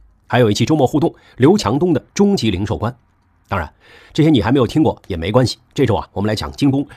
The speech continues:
主要会从两个角度切入。第一个角度是京东从哪里来，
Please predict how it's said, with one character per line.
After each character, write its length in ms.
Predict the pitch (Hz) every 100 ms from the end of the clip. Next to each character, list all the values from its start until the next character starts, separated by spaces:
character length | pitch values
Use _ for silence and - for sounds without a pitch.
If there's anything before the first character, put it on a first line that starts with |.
| -
主 120 | - 156
要 60 |
会 120 | 202
从 140 | - 131
两 200 | 90 78
个 80 | -
角 160 | 71
度 140 | 76 76
切 140 | 92
入。 100 | 90 - _ _ -
第 100 | 202
一 20 |
个 80 | 143
角 100 | 82
度 120 | 98
是 180 | - - _
京 220 | - 196 196
东 200 | 175 -
从 200 | - 117
哪 160 | 107 151
里 100 | 101
来， 240 | 76 101